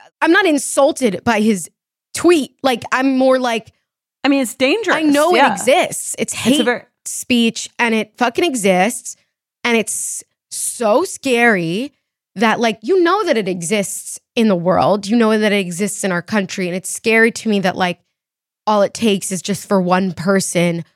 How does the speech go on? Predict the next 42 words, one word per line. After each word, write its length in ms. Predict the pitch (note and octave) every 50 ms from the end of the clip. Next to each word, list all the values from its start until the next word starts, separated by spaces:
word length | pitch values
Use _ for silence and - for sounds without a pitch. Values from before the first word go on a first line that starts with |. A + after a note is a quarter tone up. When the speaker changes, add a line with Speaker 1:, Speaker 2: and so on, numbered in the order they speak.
| _ _
Speaker 1:
who's 300 | - G#3+ G#3+ F3+ D#3 - - _ _ _ _ _ _ _ _ _ _ _ -
to 120 | A#3 A#3
say 240 | - - A3 G3 F#3
it 60 | F#3
out 220 | F#3 F3+ F3 D#3 -
loud 340 | F#3+ F#3 F3 E3 E3+ F3
who 180 | E3+ F3 G3 F#3+
has 220 | F3 F3+ F3 D#3
a 40 | E3
big 160 | D3+ E3 D3+ -
following. 460 | - - - - - - - - - _
And 160 | - G#3 G3+ F#3
it, 120 | F3+ -
then 300 | G3+ G3 F#3+ F#3 F3+ - - _ _
peop-, 260 | - - G3+ E3+ - -
and 140 | - G#3+ G#3
it, 140 | G3 - _
it 180 | - A#3 - -
makes 400 | - A3 G#3+ G#3+ G#3 - - -
it 80 | G#3+ F#3+
okay 360 | F#3+ F3 - G#3+ F#3 E3 E3+
for 140 | - - E3
people 220 | - F#3 E3 E3+ F3
to 40 | E3
rally 280 | E3+ E3 - - -
behind 300 | - D#3+ E3 D#3+ D#3+ E3 E3+
him. 80 | D#3 - _ _ _ _ _ _ -
Like, 120 | A3+ G3+
that 220 | - G#3 G3+ A3 -
to 80 | B3+
me 100 | B3+ A#3
is 100 | A3+ -
scary. 380 | - - - F3+ E3+ F3+ F#3+ G#3
And 80 | G#3+
it's 200 | G#3 F#3+ - -
just, 400 | - G#3 F#3 F3+ - - - - _ _ _ _ _ _ _ _ _ _ _ _ _ _ _ _ _ _ _ -
<sighs> 260 | - - - - -
I've 160 | A#3 A3 -
tell, 200 | - - F#4+ G4+
told 120 | - - - A#4+ C#5+ D5 D#5 D5 C5
you, 100 | A4+ E4
I, 180 | C#4 C#4 C#4+